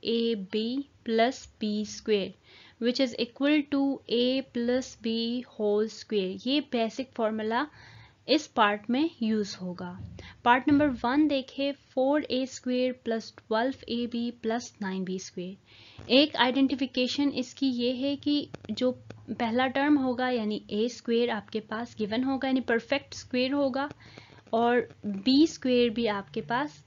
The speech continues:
गिवन होगा और दरमियान वाला जो टर्म होगा उसमें से आप क्या क्रिएट कर लोगे, टू ए बी, राइट। मैं आपको तरीका बता देती हूँ अभी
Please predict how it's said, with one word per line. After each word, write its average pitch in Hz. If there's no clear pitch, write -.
गिवन 196
होगा 180
और 233
दरमियान 233
वाला 277
जो 254
टर्म 247
होगा 220
उसमें 254
से 262
आप -
क्या 233
क्रिएट 254
कर 254
लोगे, 254
टू 254
ए 240
बी, 190
राइट। 294
मैं 233
आपको 233
तरीका 226
बता 208
देती 247
हूँ 262
अभी 262